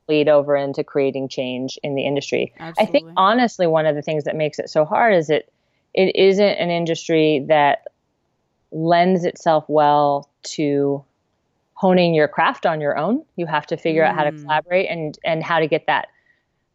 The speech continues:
Speaker 1: uh, those experiences. And sometimes
Speaker 2: Sure.
Speaker 1: that's a little bit easier for guys that are working together to find colleagues, um, and
Speaker 2: Yes.
Speaker 1: so, and to hone their craft and to practice their craft. And because
Speaker 2: Absolutely.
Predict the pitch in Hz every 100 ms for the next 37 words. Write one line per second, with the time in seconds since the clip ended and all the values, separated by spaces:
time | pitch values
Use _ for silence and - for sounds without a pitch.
0 | _ - 160 135 123 - - 160 147 -
1 | 156 - 185 202 233 226 302 254 180 160
2 | 165 180 165 165 147 156 - _ _ _
3 | _ _ _ _ _ _ 180 190 196 226
4 | 185 - 196 202 185 156 151 151 147 _
5 | 165 156 151 170 175 160 160 156 160 170
6 | 175 156 151 143 135 139 135 135 - 156
7 | - 160 151 151 147 143 214 302 294 -
8 | - 160 135 135 - _ - 175 160 151
9 | 170 160 160 _ _ _ _ 180 170 180
10 | - - - 202 196 165 - 220 - 160
11 | 156 - 190 - 156 135 - 120 - -
12 | 165 165 165 156 165 151 147 151 131 147